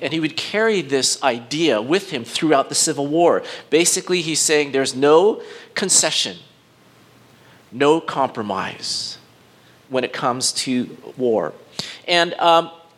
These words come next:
in unconditional surrender, it means that the victor determines all the terms, and the vanquished must comply.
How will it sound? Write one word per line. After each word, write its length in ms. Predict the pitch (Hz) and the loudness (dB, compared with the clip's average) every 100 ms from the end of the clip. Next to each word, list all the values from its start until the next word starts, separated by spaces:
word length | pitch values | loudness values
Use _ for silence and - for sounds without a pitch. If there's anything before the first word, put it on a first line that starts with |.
| - | -4
in 140 | 180 | -2
unconditional 720 | - 254 269 262 247 - 247 | 0 0 -2 -2 2 2 2
surrender, 640 | 233 - 226 247 156 113 - - - - - - | 2 2 4 4 2 0 -2 -14 -20 -20 -20 -4
it 200 | 175 190 | 0 0
means 440 | 190 262 277 - 165 | 0 0 0 -2 0
that 260 | 175 - | 0 0
the 80 | 160 | -4
victor 800 | 147 175 311 - - 131 101 - - - - - - - | -2 0 -2 -2 -2 0 0 -2 -12 -20 -20 -20 -12 -4
determines 920 | 170 - - 294 285 156 120 147 - - - | -2 -2 0 2 4 2 -2 -8 -12 -2 6
all 220 | 175 196 | 8 6
the 80 | 190 | 2
terms, 640 | - 165 110 - - - - - - | -2 -2 -2 -6 -8 -8 -12 -8 -2
and 140 | 170 | 0
the 80 | 156 | 0
vanquished 880 | - 202 247 - 117 101 - - - - - - _ - | 2 2 2 0 -2 0 -4 -6 -14 -20 -20 -20 _ -6
must 300 | 143 165 - | 0 2 0
comply. 500 | 175 160 - 135 95 | -4 -4 2 2 2